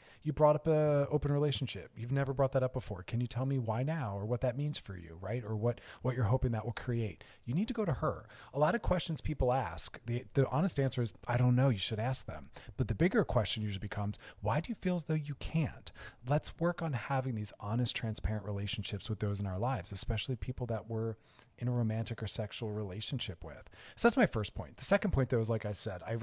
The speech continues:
I rarely have seen it as a way to normalize cheating because, you know, different styles of open relationships are about preserving the primary. We don't open up relationships or have secondary, you know,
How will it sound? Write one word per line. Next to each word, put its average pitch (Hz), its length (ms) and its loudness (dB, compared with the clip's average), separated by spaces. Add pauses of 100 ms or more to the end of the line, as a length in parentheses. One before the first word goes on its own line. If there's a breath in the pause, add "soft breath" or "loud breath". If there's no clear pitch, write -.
I 127 60 2
rarely 135 440 4
have 110 160 0
seen 110 260 0
it 107 200 -2 (360 loud breath)
as 107 200 0
a 113 60 4
way 101 360 -2
to 101 340 -2 (120)
normalize 101 760 0
cheating 98 400 -4
because, 123 320 0 (2250 loud breath)
you 143 100 4
know, 120 280 4 (420)
different 165 300 6
styles 143 220 10
of 120 60 2
open 127 220 6
relationships 117 840 2 (180)
are 123 160 6
about 123 240 6
preserving 123 420 4
the 123 80 2
primary. 160 640 -2
We 117 100 0
don't 147 300 2
open 131 260 4
up 120 160 2
relationships 110 720 0
or 110 60 0
have 101 200 0
secondary, 104 1040 0
you 107 140 2
know, 98 160 2